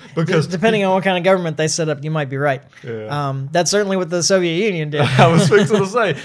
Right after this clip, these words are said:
Speaker 1: history would tell me. <laughs>
Speaker 2: Yeah. Uh, so I, I don't know. I, I wouldn't, I wouldn't particularly look forward to that. I mean, I would rather just see, like,
Speaker 1: Well, I
Speaker 2: a
Speaker 1: would
Speaker 2: rolling
Speaker 1: never
Speaker 2: back of,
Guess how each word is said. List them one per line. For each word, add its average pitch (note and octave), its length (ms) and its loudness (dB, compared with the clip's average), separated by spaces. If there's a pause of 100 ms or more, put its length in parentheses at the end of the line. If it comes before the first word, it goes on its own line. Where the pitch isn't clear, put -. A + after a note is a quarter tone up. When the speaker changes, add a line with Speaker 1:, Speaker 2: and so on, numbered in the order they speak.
(100)
Speaker 1:
history B3 460 -4
would G#3 220 -2
tell F3 260 0
me. C3 420 -4
<laughs> - 60 -14
Speaker 2:
Yeah. C#3+ 300 -4 (580)
Uh, D#3 460 0 (380)
so B3 380 0
I, G#3 220 -8 (120)
I A3 100 4
don't G3 160 -2
know. C#3 180 -2
I, E3 260 0
I F3+ 140 0
wouldn't, F#3+ 440 -4 (460)
I F#3 100 0
wouldn't G#3+ 340 -2 (240)
particularly F3+ 680 -2
look D#3+ 200 -4
forward D#3+ 380 -4
to E3 80 -8
that. E3 260 -2
I D3+ 80 -8
mean, D3 160 -8
I C#3 80 -6
would C#3 260 -8
rather D3+ 280 -4
just D3 260 -8
see, D3+ 300 -6
like, C#3 260 -10
Speaker 1:
Well, F#3+ 80 -2
I - 40 0
Speaker 2:
a - 20 -2
Speaker 1:
would F#3 100 -2
Speaker 2:
rolling E3 320 2
Speaker 1:
never D3 120 -6
Speaker 2:
back C3+ 380 -4
of, C3 360 -8